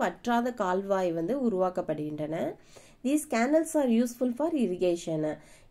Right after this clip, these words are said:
இந்த கால்வாய்கள் வந்து பாசனத்திற்கு வந்து பயன்படுது. Operational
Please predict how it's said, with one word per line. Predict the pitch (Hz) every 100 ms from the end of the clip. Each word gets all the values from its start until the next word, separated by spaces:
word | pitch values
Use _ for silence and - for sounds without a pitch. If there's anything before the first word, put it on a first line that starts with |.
| 220
இந்த | 233 233
கால்வாய்கள் | 240 269 285 269 247 220 196
வந்து | 196 240 381
பாசனத்திற்கு | 220 202 226 240 226 214 - 190
வந்து | 202 302
பயன்படுது. | 226 165 165 156 156 208 508 - - - - 196
Operational | 220 285 320 311 302